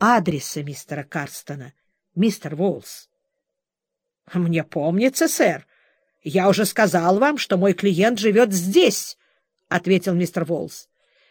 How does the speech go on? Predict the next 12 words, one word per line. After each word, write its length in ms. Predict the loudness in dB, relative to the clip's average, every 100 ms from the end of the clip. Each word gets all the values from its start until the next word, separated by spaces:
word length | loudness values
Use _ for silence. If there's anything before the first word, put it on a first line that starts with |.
| _ _
«Квартиру 720 | 0 2 2 2 6 6 6
мистера 400 | 4 0 2 0
Карстона 640 | 2 2 2 0 -4 -2 0
вы 80 | 2
найдёте 440 | 2 2 2 2
на 120 | 0
третьем 400 | 2 0 0 -2
этаже. 400 | 0 0 -2 -4 -8 _ _ _ _ _ _ _ _ _ -2
Мистер 420 | 2 2 2 0
Карстон 520 | 2 0 0 -2 -2
пожелал 480 | 0 0 2 2 2
жить 260 | 2 0